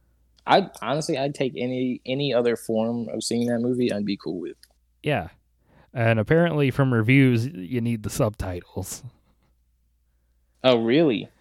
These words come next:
Speaker 2: Uh, apparently, they had a hard time understanding what people were saying at certain times, and, uh, I hear, I hear not great things about the sound mix.
Speaker 1: Interesting.
Speaker 2: Which doesn't
Speaker 1: Interesting.
Speaker 2: surprise me that much.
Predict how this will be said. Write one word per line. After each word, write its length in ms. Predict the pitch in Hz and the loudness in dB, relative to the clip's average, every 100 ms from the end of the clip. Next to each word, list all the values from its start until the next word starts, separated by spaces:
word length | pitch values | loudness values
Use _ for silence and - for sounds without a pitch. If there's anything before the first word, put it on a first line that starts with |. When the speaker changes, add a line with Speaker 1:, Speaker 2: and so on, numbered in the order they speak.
| _ 110 | _ -6
Speaker 2:
Uh, 200 | 113 110 | -2 -2
apparently, 460 | 110 143 147 143 | 2 2 2 2
they 80 | 127 | 4
had 100 | 120 | 4
a 60 | 113 | 6
hard 240 | 113 107 | 4 4
time 240 | 113 110 107 | 2 2 2
understanding 380 | 110 - 113 | 0 -2 -2
what 100 | 117 | -2
people 240 | 120 107 104 | 0 0 0
were 100 | 98 | 0
saying 340 | - 107 101 | 0 0 0
at 140 | 95 - | -4 -2
certain 300 | 104 104 117 | -2 -2 -4
times, 680 | 107 101 98 101 104 - - | -2 0 0 0 -4 -8 -10
and, 260 | 107 98 98 | -6 -4 -2
uh, 280 | 95 92 101 | -2 -2 -2
I 80 | |
hear, 220 | 107 120 - | 2 2 2
I 180 | 123 113 | -4 0
hear 260 | 120 120 | 0 0
not 240 | 117 113 110 | -2 -4 -2
great 260 | 123 107 | -2 0
things 240 | 113 104 101 | 0 -2 -2
about 220 | 101 104 | -6 -6
the 80 | - | -4
sound 320 | 117 98 95 | -2 -2 -2
mix. 480 | 92 87 - - - _ _ _ _ _ _ _ _ _ _ _ _ _ _ _ | -6 -10 -16 -18 -20 _ _ _ _ _ _ _ _ _ _ _ _ _ _ _
Speaker 1:
Interesting. 1300 | 123 151 175 170 123 107 - 87 101 87 76 64 - - _ _ | -4 0 0 0 -2 -4 -6 -8 -6 -6 -8 -10 -14 -18 _ _
Speaker 2:
Which 280 | 147 143 123 | -6 -4 2
doesn't 280 | 131 127 139 | 4 4 2
Speaker 1:
Interesting. 160 | 123 | 2
Speaker 2:
surprise 320 | 113 104 107 | 2 2 2
me 120 | 120 123 | 0 0
that 200 | 139 151 | 0 0
much. 360 | 170 196 - | 0 0 -4